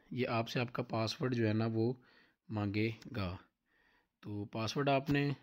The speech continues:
लगा लेना। जी, आपने पासवर्ड अपना सेट करना। पासवर्ड सेट करने में, ए, ये, अ, रिक्वायरमेंट्स हैं वो आपने, अ, मद्देनज़र रखनी है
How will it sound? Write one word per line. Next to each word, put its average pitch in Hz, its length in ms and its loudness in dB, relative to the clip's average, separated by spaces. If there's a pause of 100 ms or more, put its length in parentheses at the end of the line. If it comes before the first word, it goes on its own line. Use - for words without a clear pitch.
लगा 117 320 2
लेना। 123 360 2 (2250)
जी, 117 220 2
आपने 117 240 0
पासवर्ड 120 360 2
अपना 151 180 2
सेट 143 220 0
करना। 139 240 2
पासवर्ड 135 380 0
सेट 151 180 0
करने 147 260 2
में, 143 340 0
ए, 120 420 2
ये, 123 240 4
अ, - 140 -4 (360)
रिक्वायरमेंट्स 123 800 0
हैं 139 100 0
वो 131 180 2
आपने, 117 520 2 (520)
अ, - 60 -6
मद्देनज़र 110 680 4
रखनी 135 320 4
है 135 60 0